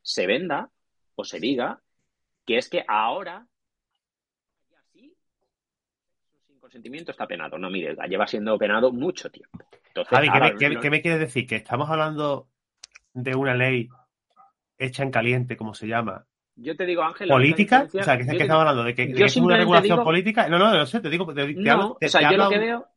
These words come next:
Speaker 2: un civilista.
Speaker 1: es, es que esta ley, lo único que permite esta ley es que a todo aquel que delinca desde la entrada en vigor de la ley en adelante, en lugar de llamarle abusador o violador, pues será
Speaker 2: Agresor.
Speaker 1: agresor o violador. Ya no será abusador, porque el concepto de abuso no existe.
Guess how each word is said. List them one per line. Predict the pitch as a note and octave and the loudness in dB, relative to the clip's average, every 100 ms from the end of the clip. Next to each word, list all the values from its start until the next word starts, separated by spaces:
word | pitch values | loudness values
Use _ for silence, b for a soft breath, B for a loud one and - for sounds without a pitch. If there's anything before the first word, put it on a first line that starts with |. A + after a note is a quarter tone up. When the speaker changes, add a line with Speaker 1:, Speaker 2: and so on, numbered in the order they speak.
| _ | _
Speaker 2:
un | F3 F3 | -8 -2
civilista. | F#3+ F3+ F#3 F3+ G#2+ - B B - B2+ | 0 2 0 -2 -6 -8 B B -8 -6
Speaker 1:
es, | D#3+ | -4
es | C3+ | -2
que | G3+ | 0
esta | G#3 F#3+ | 2 2
ley, | A3 B3+ | 2 -2
lo | D#3+ | -8
único | F#3+ G#3+ | -8 -10
que | G3+ | -10
permite | G3+ G3+ G3+ | -10 -10 -12
esta | F#3+ - | -12 -8
ley | G3 A3+ C#4 - | -6 -8 -10 -12
es | F3+ - | -10 -8
que | C3 A2+ | -6 -6
a | G#2+ | -6
todo | F#3 F#3+ | -4 -4
aquel | F3+ G3+ C3 | -2 -4 -4
que | C3 | -4
delinca | A2+ F#3 F#3+ F2+ - _ _ | -4 -4 -8 -10 -12 _ _
desde | G#2+ B2 G#2 | 0 0 2
la | F#2 | 0
entrada | F2+ G#2 C3 | 0 2 2
en | |
vigor | A#2 G#2+ A#2+ | 0 -2 0
de | G2 | 0
la | F#2 | 0
ley | A2 | -2
en | F2+ | -4
adelante, | G2 B2 D#3 E3+ G3+ - _ _ _ - | -4 -2 -2 -2 -8 -8 _ _ _ -12
en | G#2 | -6
lugar | G2+ A2 | -2 0
de | A#2+ | 0
llamarle | A#2 C#3+ C#3 E2+ | 2 0 -2 -4
abusador | F2 - F#2+ C#3+ F#3+ - _ _ | -10 -8 0 0 0 -4 _ _
o | F2 | -18
violador, | E2+ F#2 F#2+ D#3 B3 - _ _ | -10 -6 -2 2 0 -2 _ _
pues | G2+ A2+ | -10 -6
será | G2 | -2
Speaker 2:
Agresor. | G#2+ A2+ G2 | -2 -2 -6
Speaker 1:
agresor | G#2 F3 G#3 - | -6 -4 -4 -4
o | G#2+ | -8
violador. | G2+ F#2 G2+ F#2 _ - | -8 -8 -8 -12 _ -20
Ya | G2+ C3 | -4 -2
no | B2+ | -2
será | C3 C#3 | -4 -4
abusador, | F3 D3+ F2+ G#2 F#2 | -4 -6 -10 -10 -10
porque | A2 G2 | -12 -12
el | F#2 | -10
concepto | - B2+ D#3 | -8 -4 0
de | |
abuso | C#3+ F3+ G3 | 2 0 -2
no | G#3+ | -8
existe. | F3 G#3+ - A#2+ | -8 -8 -8 -10